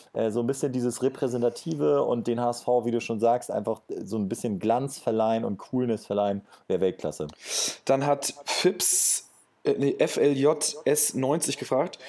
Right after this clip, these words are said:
Speaker 2: „Schnell, spontan antworten, ohne nachzudenken. Das erste Tor vom H S V, das euch in den Kopf kommt.“
Speaker 1: Waldschmidt, zwei siebzehn gegen Wolfsburg, Verlängerung, doch noch Klassenerhalt.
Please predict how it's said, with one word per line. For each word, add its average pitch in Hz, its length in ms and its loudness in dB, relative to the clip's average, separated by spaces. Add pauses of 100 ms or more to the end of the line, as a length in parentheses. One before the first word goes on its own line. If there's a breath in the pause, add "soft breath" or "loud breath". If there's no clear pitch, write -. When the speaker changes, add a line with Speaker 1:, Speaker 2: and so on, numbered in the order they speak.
(360 loud breath)
Speaker 2:
„Schnell, 165 560 4
spontan 151 600 2
antworten, 160 680 2
ohne 170 220 6
nachzudenken. 123 720 0 (240 loud breath)
Das 123 200 0
erste 160 320 2
Tor 160 160 2
vom 139 200 0
H 139 80 2
S 135 160 0
V, 156 180 4
das - 220 0
euch 143 100 0
in 120 80 -2
den 131 140 -2
Kopf - 240 -4
kommt.“ - 340 -4 (2000)
Speaker 1:
Waldschmidt, 104 680 2 (220)
zwei 104 320 2
siebzehn 98 840 -2
gegen 95 200 0
Wolfsburg, 101 480 2
Verlängerung, 98 500 2
doch 95 160 0
noch 92 140 -2
Klassenerhalt. 78 640 -2